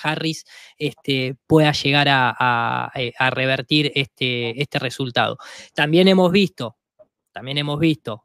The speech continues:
que Donald legítima, yo creo que legítica-, legítimamente tendría que haber conse-, este, continuado en su, este, presidencia,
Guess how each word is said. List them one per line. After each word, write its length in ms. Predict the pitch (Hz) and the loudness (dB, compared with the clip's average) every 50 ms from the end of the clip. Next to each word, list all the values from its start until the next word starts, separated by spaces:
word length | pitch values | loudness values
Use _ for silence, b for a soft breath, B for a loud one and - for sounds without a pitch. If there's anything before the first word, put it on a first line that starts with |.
| _ _ | _ _
que 220 | - 131 127 - _ _ | -8 -8 -8 -8 _ _
Donald 500 | - 139 156 156 160 151 135 117 110 110 _ _ _ _ _ _ - | -14 -6 -2 0 0 0 -2 -4 -8 -8 _ _ _ _ _ _ -14
legítima, 680 | 139 139 131 120 - - 170 156 - 156 147 139 135 135 | -12 -12 -12 -12 -6 -6 -6 -2 -2 -4 -2 -2 -6 -6
yo 240 | - - 147 139 | -6 -6 -6 -4
creo 260 | 131 147 151 147 135 120 | -2 0 0 0 -2 -2
que 240 | 123 120 120 - _ | -4 -6 -8 -8 _
legítica-, 640 | - 131 127 - - 156 147 - 156 139 - 131 - - | -10 -10 -10 -8 -6 -8 -6 -4 -4 -4 -4 -6 -10 -8
legítimamente 720 | 135 123 - - 143 135 147 143 139 147 156 143 135 120 | -10 -10 -8 -8 -8 -6 -4 -4 -4 -4 -4 -6 -8 -10
tendría 320 | - 117 120 131 135 139 | -10 -8 -4 -2 -2 0
que 80 | 120 123 | 0 -2
haber 180 | 127 139 139 | -2 -2 -4
conse-, 460 | 127 - 131 123 117 - - 123 104 - - | -4 -4 -6 -6 -6 -8 -8 -8 -8 -8 -10
este, 340 | 120 - _ - 113 107 110 _ _ - | -12 -12 _ -10 -10 -10 -10 _ _ -4
continuado 800 | 139 139 120 - 127 123 135 160 180 180 160 139 120 - _ _ _ _ - | -4 -4 -4 -6 -8 -4 0 2 4 4 4 2 0 -4 _ _ _ _ -8
en 180 | 135 123 120 | -6 -6 -6
su, 560 | 117 - - 127 117 113 117 113 113 110 - b b b b b b b | -10 -12 -10 -8 -8 -8 -8 -8 -8 -8 -10 b b b b b b b
este, 480 | - 123 - _ - 123 113 120 120 110 | -12 -12 -10 _ -4 -2 -2 -2 -4 -6
presidencia, 840 | - 135 127 - - 131 165 185 180 175 - - 170 175 190 202 | -6 -6 -8 -4 0 2 4 4 4 2 0 0 0 0 0 0